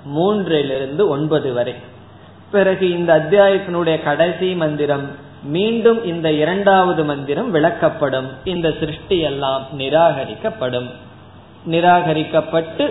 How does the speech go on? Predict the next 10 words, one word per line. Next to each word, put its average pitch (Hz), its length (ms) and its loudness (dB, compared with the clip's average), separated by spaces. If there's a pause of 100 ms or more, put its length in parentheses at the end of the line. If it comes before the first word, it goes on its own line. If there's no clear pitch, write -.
(200)
பரபிரம்ம 151 680 0 (180)
மீண்டும் 151 500 -4
விளக்கப்படும். 131 720 -4 (1040)
இப்பொழுது 170 560 2
நாம் 131 300 0 (440)
சிருஷ்டியினுடைய 180 840 -2
விசாரத்திற்குள் 156 920 0
செல்ல 147 260 2
வேண்டும். 131 420 -4 (840)
சிருஷ்டியினுடைய 185 760 0